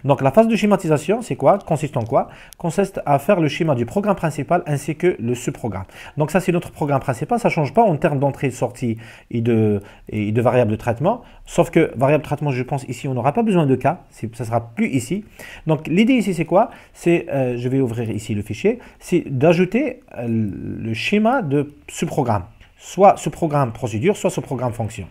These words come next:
Donc ici, il nous demande ce programme procédure, puisque c'est une matrice. Je suppose que c'est pas, euh, c'est pas possible de le faire par, euh, par une, euh,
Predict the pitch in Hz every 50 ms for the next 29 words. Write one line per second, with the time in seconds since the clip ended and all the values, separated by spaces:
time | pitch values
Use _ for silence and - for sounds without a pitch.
0 | - - 113 123 113 113 127 - 151 143 135 127 131 131 131 123 110 - 107 -
1 | 120 101 104 104 - - 110 101 - 101 110 160 190 190 - - - - - -
2 | 110 104 104 107 - 120 110 113 - - - - - - - - _ _ - 107
3 | - 123 117 - 120 110 - - 117 107 113 147 151 156 139 - - 120 110 101
4 | 95 98 92 92 - - 110 - 139 - 131 - - 113 107 104 104 - - 107
5 | 110 - - - - _ - - - - _ _ _ - 107 101 92 - 101 95
6 | 92 90 90 87 87 87 - - 110 95 - 117 113 107 104 101 101 95 92